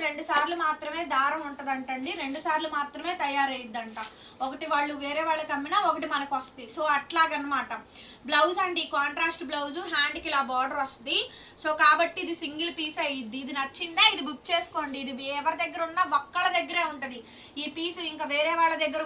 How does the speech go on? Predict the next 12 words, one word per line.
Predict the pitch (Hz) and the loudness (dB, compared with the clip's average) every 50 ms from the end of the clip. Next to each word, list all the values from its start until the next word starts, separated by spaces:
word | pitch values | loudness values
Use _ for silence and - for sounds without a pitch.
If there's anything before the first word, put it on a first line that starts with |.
| 311 | 0
కూడా | 330 330 320 302 | 0 0 0 -2
ఉండదండి | 294 294 285 277 269 254 240 262 262 | -2 -2 -2 -2 -2 -2 -2 -4 -4
ఈ | 262 269 | -2 0
కలర్ | 254 262 269 302 302 311 | 0 2 2 0 0 0
కాంబినేషన్. | 285 277 262 254 240 240 - - 226 220 - - - - - - - - 262 | 0 2 0 0 -4 -8 -10 -10 -12 -14 -16 -16 -18 -18 -20 -20 -14 -6 0
ఇదంతా | 277 269 277 285 269 339 339 339 | 0 0 0 2 2 2 2 2
కూడా | 339 330 339 339 - | 0 -2 -2 -2 -4
సిల్వర్ | 311 294 294 294 330 330 339 - 320 | -4 -6 0 0 0 0 0 -2 -6
పీకాక్ | 311 302 - 330 330 330 320 302 262 | -6 0 2 2 2 2 0 -6 -8
వీవింగ్ | 285 285 294 302 311 302 302 302 285 | -6 -6 -4 -4 -4 -4 -2 -4 -4
అండి, | 277 269 349 453 587 - - - - - - - - 339 | -2 -2 -2 -2 -2 -4 -8 -14 -18 -18 -14 -6 2 6
చాలా | 277 269 277 294 311 339 | 8 8 8 8 8 8